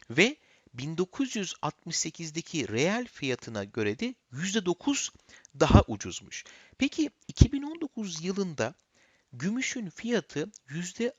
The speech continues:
altı yüz elli yedi yükselmiş. Bin dokuz yüz altmış sekiz yılından seriyi çalıştırdığımız zaman da. Ama bu nominal fiyatta. Şimdi işin burada ilginç kısmı, nominal bazda yüzde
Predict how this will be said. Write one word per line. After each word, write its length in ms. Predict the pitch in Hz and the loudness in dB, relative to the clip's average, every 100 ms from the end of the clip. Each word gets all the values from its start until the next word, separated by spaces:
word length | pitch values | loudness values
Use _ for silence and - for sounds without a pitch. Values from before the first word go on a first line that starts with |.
| - | -8
altı 440 | 143 160 185 - 226 | -4 -4 -6 -6 -4
yüz 220 | 220 - - | -4 -4 -2
elli 300 | 180 214 202 | 0 2 2
yedi 220 | 151 196 | 0 0
yükselmiş. 680 | 165 - 135 98 87 - 135 | -2 2 2 2 0 -8 -6
Bin 120 | 147 | -6
dokuz 160 | 147 | -4
yüz 60 | 143 | -2
altmış 220 | 131 - | -2 -4
sekiz 260 | 143 147 131 | -6 -6 -6
yılından 280 | 117 135 156 | -4 -4 -2
seriyi 340 | - 120 131 | -2 -2 -2
çalıştırdığımız 640 | - 117 - 107 104 95 | -4 0 2 2 0 -4
zaman 240 | 87 82 85 | -6 -8 -12
da. 140 | - - | -18 -8
Ama 320 | 156 160 170 | -4 -4 -2
bu 140 | 285 - - - - 139 | -2 -2 -10 -20 -14 -2
nominal 480 | 165 185 202 208 113 _ _ | 0 2 4 2 0 _ _
fiyatta. 500 | - - - - - - _ - - - | -10 -8 -8 -10 -16 -16 _ -20 -20 -10
Şimdi 220 | 208 202 | -6 -4
işin 480 | - 202 - 240 196 | 0 2 2 -2 -4
burada 380 | 226 160 190 247 _ - - | -4 0 0 0 _ -18 -8
ilginç 460 | 143 139 156 170 | -6 -4 -2 -2
kısmı, 360 | - 113 - 87 - | -2 -2 -2 -6 -6
nominal 520 | 113 147 160 180 170 | -4 -2 -2 -4 -2
bazda 340 | 147 143 143 131 | -2 -2 -2 -4
yüzde 420 | 110 123 131 | -4 -8 0